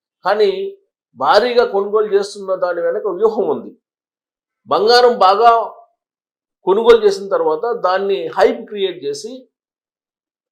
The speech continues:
బహిరంగ మార్కెట్లో అమ్మే అవకాశం ఉంది. అప్పుడు తగ్గుతుంది, అప్పుడు అమ్మే, అప్పుడు తగ్గేటువంటి అవకాశం ఉంది అంతర్జాతీయంగా. రియల్ ఎస్టేట్ కూడా బాగలేదు అక్కడ చైనాలో.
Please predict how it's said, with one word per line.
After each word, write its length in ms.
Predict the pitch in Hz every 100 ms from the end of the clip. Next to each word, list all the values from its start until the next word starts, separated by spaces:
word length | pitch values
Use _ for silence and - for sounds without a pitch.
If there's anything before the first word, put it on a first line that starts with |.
| _ _ _ _ _ _ 120
బహిరంగ 280 | 214 262 254
మార్కెట్లో 480 | 226 220 220 202 - 185
అమ్మే 140 | 170 160
అవకాశం 280 | 127 117 -
ఉంది. 100 | 123 175
అప్పుడు 240 | - 226 -
తగ్గుతుంది, 420 | 123 123 107 98 -
అప్పుడు 200 | 131 175 147
అమ్మే, 180 | 156 147 120 -
అప్పుడు 200 | 143 175 170
తగ్గేటువంటి 480 | - 165 156 135 127
అవకాశం 280 | 107 - -
ఉంది 100 | 110 110
అంతర్జాతీయంగా. 720 | 131 143 135 117 110 101 104 _ _ _ _ _ _ _ _ _ _ _
రియల్ 180 | 165 214
ఎస్టేట్ 220 | 214 208 196
కూడా 120 | 196 160
బాగలేదు 320 | 156 156 127
అక్కడ 160 | - 110 -
చైనాలో. 400 | 131 117 101